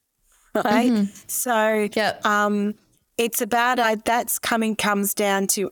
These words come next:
Speaker 1: understanding what it is that we place value on. Like me with time management, it's actually, what it is for me is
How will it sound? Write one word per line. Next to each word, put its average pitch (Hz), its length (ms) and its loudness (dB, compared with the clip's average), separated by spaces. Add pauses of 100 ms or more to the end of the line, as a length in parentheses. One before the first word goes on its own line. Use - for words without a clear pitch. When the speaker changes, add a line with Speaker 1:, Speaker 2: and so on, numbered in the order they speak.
Speaker 1:
understanding 196 1200 0
what 214 200 0
it 214 100 -2
is 202 200 -2
that - 180 -2
we 214 380 0
place 196 560 -2 (100)
value 190 360 2
on. 170 280 -2
Like 254 260 -2
me 269 300 2
with 247 260 -2
time 233 380 0
management, 180 640 -2 (300)
it's - 200 -4
actually, 240 440 0
what 226 200 0
it 240 120 0
is 220 220 0
for 208 100 -2
me 202 240 0
is 185 140 -2